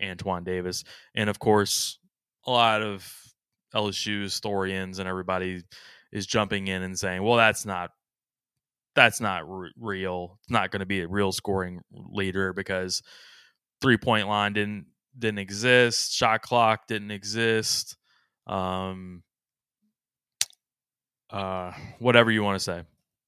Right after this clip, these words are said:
And all that's true. But it doesn't take away from the guys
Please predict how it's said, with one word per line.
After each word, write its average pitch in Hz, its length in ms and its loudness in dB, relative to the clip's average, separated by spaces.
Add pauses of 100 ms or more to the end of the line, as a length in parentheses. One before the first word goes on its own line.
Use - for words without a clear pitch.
(300)
And 127 240 6
all 131 200 8
that's 123 180 6
true. 90 300 -4 (1500)
But 117 120 4
it 139 160 -2
doesn't 139 200 6
take 117 160 4
away 107 220 6
from 101 160 -10
the 95 80 -6
guys 95 480 0